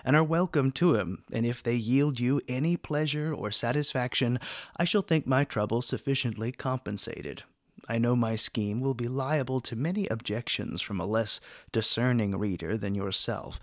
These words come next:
but it is not designed for those who can't understand it.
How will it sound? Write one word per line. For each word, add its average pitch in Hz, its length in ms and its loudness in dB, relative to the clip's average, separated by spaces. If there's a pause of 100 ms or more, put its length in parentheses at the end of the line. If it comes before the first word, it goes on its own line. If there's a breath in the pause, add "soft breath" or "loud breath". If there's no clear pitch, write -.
(520 loud breath)
but 285 100 2
it 294 160 2
is 185 140 0
not 151 240 2
designed 104 640 0
for 107 140 0
those 107 320 0
who 123 100 0
can't - 280 -4
understand 151 640 0
it. - 260 -4